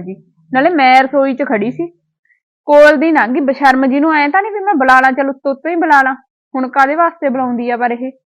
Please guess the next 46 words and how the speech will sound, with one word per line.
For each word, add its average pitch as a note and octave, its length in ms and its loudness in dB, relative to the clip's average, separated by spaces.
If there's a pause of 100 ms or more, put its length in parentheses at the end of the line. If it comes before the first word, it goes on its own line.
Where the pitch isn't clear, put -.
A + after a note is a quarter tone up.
(380)
ਜ਼ਮੀਨ A#3 440 -2
ਮਿਲ F#3 200 -4
ਗਈ, G3 160 -8 (340)
ਇਹਨੇ B3 200 -2
ਸਾਡੇ C4 340 -2
ਤੋਂ B3 140 -4
ਕੀ A#3+ 180 -8
ਲੈਣਾ? A#3+ 260 -4 (600)
ਉਹ A3+ 160 2
ਵੀ C#4 140 0
ਨਹੀਂ F4 120 0
ਆਇਆ, A#3 260 2 (180)
ਕਦੋਂ B3+ 240 2
ਦੀ C#4 100 0
ਡੀਕੀ B3+ 460 -2
ਜਾਂਦੀ A#3+ 260 0
ਉਹਨੂੰ G#3+ 180 -4
ਮੈਂ D4 120 -2
ਕੱਲ੍ਹ A3 280 0
ਦੀ। D3+ 120 -4 (600)
ਆ A#3 140 6
ਜੇ A#3+ 140 0
ਤਾਂ C4 240 4 (960)
ਹੁਣ A#3+ 140 0
ਮੈਂ E4 120 2
ਦੱਸਾਂ A3+ 400 0 (100)
ਉਹਦੀ A3+ 160 -4
ਮਾਂ B3 320 2
ਦੀ A#3 140 -4
ਤੇ A#3 100 -2
ਭੈਣ D4+ 320 -2
ਦੀ A3 100 -6
ਕਰਤੂਤ, A3 420 -6 (380)
ਵੀ C#4 100 -4 (140)
ਆਹ A#3+ 260 4
ਲੱਛਣ A#3+ 400 -4
ਕਰਦੀਆਂ G3+ 440 -4
ਇਹ। G#3 200 -10 (880)
ਪਰ C4 160 2
ਭਾਈ D4 200 0
ਉਹ B3 140 4
ਵੀ C#4+ 120 0
ਇਹਨਾਂ C#4 360 0
ਦਾ C4+ 120 2
ਹੀ D4 140 -2
ਆ B3+ 120 0